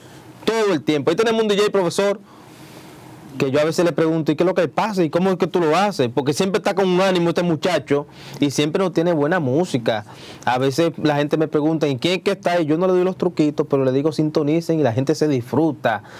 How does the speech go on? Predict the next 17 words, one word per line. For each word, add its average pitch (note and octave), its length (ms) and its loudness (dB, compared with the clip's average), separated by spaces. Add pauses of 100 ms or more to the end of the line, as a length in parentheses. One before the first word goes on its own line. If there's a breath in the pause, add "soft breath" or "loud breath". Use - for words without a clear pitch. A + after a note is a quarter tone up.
(140 loud breath)
Siempre C#3+ 400 0
hacen E3 160 0
las D3+ 100 0
parrilladas, B2 920 0
los B2 140 0
encuentros, C3+ 500 0
y - 20 2
lo A#2+ 100 0
que A#2+ 80 2
hacen A#2 180 0
es C#3+ 80 0
que D3+ 80 0
ponen E3 240 0
Su D3 140 -2
Mundo D#3 260 2
F E3+ 220 0
M F3+ 180 0